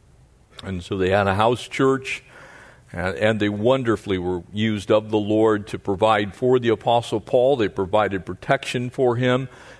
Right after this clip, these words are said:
Uh, we're not sure when this risking of their lives occurred. Scripture doesn't say. But what it does say is that this couple together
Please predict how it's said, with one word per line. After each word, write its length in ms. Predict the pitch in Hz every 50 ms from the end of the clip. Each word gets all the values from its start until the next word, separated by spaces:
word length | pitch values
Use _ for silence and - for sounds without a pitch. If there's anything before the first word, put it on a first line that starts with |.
| - -
Uh, 100 | - 87 95
we're 220 | 98 110 120 123
not 240 | 123 127 127 110 -
sure 360 | - - - 135 131 127 131
when 280 | 131 120 113 113 113 117
this 520 | 117 117 110 - - - - - - - - - -
risking 580 | - 107 104 123 135 127 - - 131 123 120
of 140 | 120 113 107
their 160 | 113 113 113
lives 420 | 110 110 110 113 117 120 117 101 107
occurred. 460 | 107 - - - 117 113 127 131 123
Scripture 340 | - - 120 113 - - 110
doesn't 380 | 95 113 107 - 113 95 90
say. 360 | - - 123 110 110 120 117 113 - - - - - - -
But 120 | 117 127 127
what 220 | 127 139 147 143
it 200 | 135 123 117 110
does 260 | 135 139 156 170 165
say 320 | - - - 107 90 90 98
is 160 | 110 101 -
that 160 | 104 92 -
this 180 | - 104 - -
couple 680 | - - - 160 156 - 101 90 92 104 117 - - -
together 640 | - 127 107 98 131 123 104 87 87 85 85 90